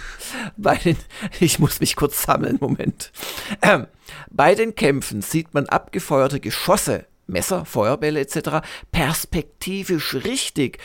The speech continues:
auf die fein animiert durch die drei D Gänge schleichenden Monster zusegeln.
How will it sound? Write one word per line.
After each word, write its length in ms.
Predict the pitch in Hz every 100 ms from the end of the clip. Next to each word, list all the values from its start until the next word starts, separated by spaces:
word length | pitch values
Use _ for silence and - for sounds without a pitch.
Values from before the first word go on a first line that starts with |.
| - -
auf 280 | 127 131
die 160 | - 113
fein 440 | - - 120 202
animiert 520 | - 139 127 135 160 113
durch 180 | 120
die 120 | - 90
drei 260 | - 110
D 320 | - 135 151
Gänge 340 | 165 131 139 147
schleichenden 680 | - - - - - 156 147
Monster 500 | 170 254 - 226 214
zusegeln. 1000 | - 214 185 190 190 180 196 190 139